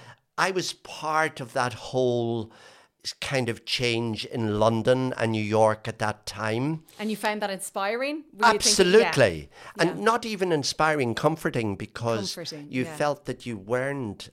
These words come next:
Speaker 1: an oddball.
Speaker 2: Yeah.
Speaker 1: You know, you felt you weren't an oddball because you wanted to wear one of those Catherine Hamnett jackets.
Speaker 2: Yeah.
Speaker 1: You know, and I remember going to an event with the Princess of Wales,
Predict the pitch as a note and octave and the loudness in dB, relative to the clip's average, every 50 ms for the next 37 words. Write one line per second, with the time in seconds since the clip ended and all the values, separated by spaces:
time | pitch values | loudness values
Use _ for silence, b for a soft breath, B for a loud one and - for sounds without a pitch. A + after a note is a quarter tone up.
0 | _ - G2 F#2+ F#2 F2 E2 D2 C2+ - - D#2+ D2+ C#2 C#2 D2 - F#3+ - F#3 | _ -6 -2 0 0 0 0 -2 -4 -8 -8 -8 -8 -8 -10 -12 -10 -8 -8 -8
1 | F3 - B B B B B - C3+ C3+ C3+ B2+ A#2+ B2+ - - - D3+ - C3+ | -8 -8 B B B B B -2 -2 0 0 -2 -2 -6 -8 -6 -4 -4 -4 -6
2 | - - B2+ A2 A#2+ B2 C#3 D3 C#3 C3 B2 A#2 A2 G#2 F2+ E2 - G2 F#2+ F2+ | -8 -8 -4 -2 -2 -2 -2 -4 -4 -4 -2 -2 -2 -2 -2 -4 -4 -4 -4 -4
3 | F2 - F2+ - - G#2 - - A2 F#2 - G#2 A#2 C3+ C#3+ - - - - A2+ | -6 -10 -14 -14 -12 -12 -10 -8 -10 -8 -6 -6 -6 -6 -6 -8 -12 -12 -10 -8
4 | A#2+ A#2 A2 G#2+ F#2+ G2+ G2 F#2+ F2 - G#2 G2 F#2 - - - - - A#2 G#2+ | -6 -4 -4 -2 -2 -4 -4 -6 -6 -6 -6 -6 -8 -8 -12 -12 -8 -8 -8 -8
5 | - - G2+ F#2+ F2+ - G2+ G2 F#2+ F#2 F2+ F2 - - G#2 F2+ F2 - - F2 | -8 -8 -10 -10 -8 -8 -8 -8 -8 -8 -10 -12 -10 -8 -8 -8 -8 -10 -14 -14
6 | E2+ F#3+ F3 E3+ D#3+ D3+ B B B B B B B B B2 A#2+ A2+ A2 A#2 A#2+ | -12 -10 -10 -10 -10 -12 B B B B B B B B -2 -2 0 0 0 -2
7 | B2+ B2+ B2 A#2 A2+ A2+ G#2+ G#2 G#2+ G#2 G2 - - A2 A2 G#2+ G#2 G2+ G2 G2 | -2 -4 -4 -2 -4 -4 -4 -4 -4 -4 -6 -6 -4 -4 -2 -2 -2 -4 -6 -8
8 | - G2+ G2+ F#2+ F#2+ F#2+ G2 F#2+ F#2 - G2+ G2 G2 - - F#2 F2 F2 - - | -8 -8 -6 -4 -4 -4 -4 -4 -2 -2 -2 -2 -2 -6 -10 -14 -14 -12 -10 -8
9 | G#2 G2+ - - F2+ E2 - - F#2+ - G#2+ A#2+ B2 A#2+ G#2+ F#2 - - | -8 -6 -8 -8 -10 -10 -10 -10 -8 -4 -2 -2 0 -2 -2 -4 -8 -12